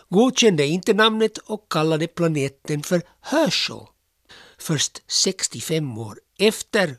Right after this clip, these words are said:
upptäckten fick Uranus sitt slutgiltiga namn. Herschel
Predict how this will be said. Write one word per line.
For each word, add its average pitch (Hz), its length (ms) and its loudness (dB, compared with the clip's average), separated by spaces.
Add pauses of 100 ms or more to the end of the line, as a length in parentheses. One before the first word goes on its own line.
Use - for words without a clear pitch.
(120)
upptäckten 120 680 -10 (320)
fick 220 260 -4
Uranus 160 840 2 (360)
sitt - 260 0
slutgiltiga 135 840 -2
namn. 110 320 -6 (840)
Herschel 185 540 2